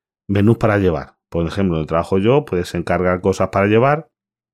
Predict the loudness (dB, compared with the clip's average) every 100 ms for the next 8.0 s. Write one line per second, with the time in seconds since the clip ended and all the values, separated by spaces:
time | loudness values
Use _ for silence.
0 | _ _ _ _ _ _ _ _ _ 2
1 | 2 4 2 4 4 4 2 2 2 4
2 | 4 2 2 2 0 -2 -8 _ _ _
3 | _ _ _ -8 -4 -2 0 -2 0 2
4 | 2 2 -4 -4 -2 -2 0 0 0 2
5 | 2 -2 _ _ _ _ _ -6 -4 -4
6 | 0 0 0 -2 -8 -6 -4 -2 -2 -4
7 | -4 -6 -4 -4 -4 -4 -2 -2 -2 -6